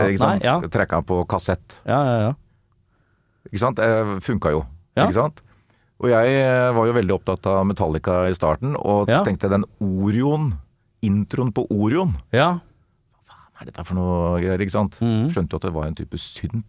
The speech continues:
Speaker 1: men jeg måtte jo
Speaker 2: Mhm.
Speaker 1: ha den lyden. Det jeg gjorde da, dro på Esso-stasjonen i Spydeberg, kjøpte et Casio keyboard til åttiåtte kroner,
Speaker 2: Ja.
Speaker 1: tok med det hjem, kjørte det gjennom den Boss Vreng-pedalen min,
Speaker 2: Mhm.
Speaker 1: og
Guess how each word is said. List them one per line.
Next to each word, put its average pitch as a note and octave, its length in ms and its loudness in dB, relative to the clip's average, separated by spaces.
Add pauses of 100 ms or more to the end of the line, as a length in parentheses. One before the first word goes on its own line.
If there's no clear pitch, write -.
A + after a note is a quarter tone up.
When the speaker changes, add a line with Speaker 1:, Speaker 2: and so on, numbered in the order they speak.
Speaker 1:
men F#2 120 -2
jeg F2+ 80 -2
måtte F2+ 180 -4
jo F2 100 -2
Speaker 2:
Mhm. - 80 0
Speaker 1:
ha E2+ 360 0
den F2+ 220 -2
lyden. E2 340 -4 (380)
Det G2 140 0
jeg G#2+ 60 0
gjorde G2 120 0
da, A2+ 180 0 (300)
dro F#2+ 160 0
på G2+ 240 -2
Esso-stasjonen F#2+ 720 -4
i F#2 60 -6
Spydeberg, F2+ 400 -2
kjøpte - 360 -6
et - 180 -10
Casio D#2 600 -4
keyboard F#2+ 460 -2
til G2 220 0
åttiåtte E2+ 400 -4
kroner, G#2+ 340 0 (160)
Speaker 2:
Ja. E3 220 0 (240)
Speaker 1:
tok - 180 -4
med F#2+ 140 0
det G2 100 2
hjem, D#3 240 0
kjørte F#2+ 340 -4
det F#2+ 140 0
gjennom F2+ 460 0
den E2+ 200 0
Boss D#2+ 280 -2
Vreng-pedalen D#2+ 540 -2
min, D#3 240 -2 (120)
Speaker 2:
Mhm. A#2 240 0
Speaker 1:
og G3 80 -2